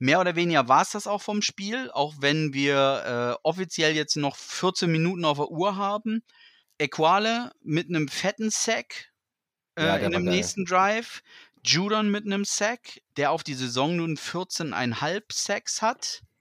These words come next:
Speaker 2: Ja, auch hier ist noch mal zu sagen, dass die Patriots die einzi-, das einzige Team der N F L sind, die, ähm, zwei Spieler mit Double Digits Sacks haben, und zwar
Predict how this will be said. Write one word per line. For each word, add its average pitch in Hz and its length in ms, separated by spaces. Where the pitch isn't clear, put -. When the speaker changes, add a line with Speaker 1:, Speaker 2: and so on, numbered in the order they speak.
Speaker 2:
Ja, 104 160
auch 120 140
hier 147 120
ist 147 100
noch 127 80
mal 113 140
zu - 120
sagen, 117 380
dass 117 140
die 120 100
Patriots 139 600
die 123 200
einzi-, 143 420
das 117 100
einzige 139 340
Team 160 200
der 131 100
N 120 80
F - 80
L 135 240
sind, 147 500
die, 117 600
ähm, 113 280
zwei 135 320
Spieler 143 420
mit 113 240
Double 127 240
Digits 123 560
Sacks - 460
haben, 135 320
und 117 160
zwar 113 400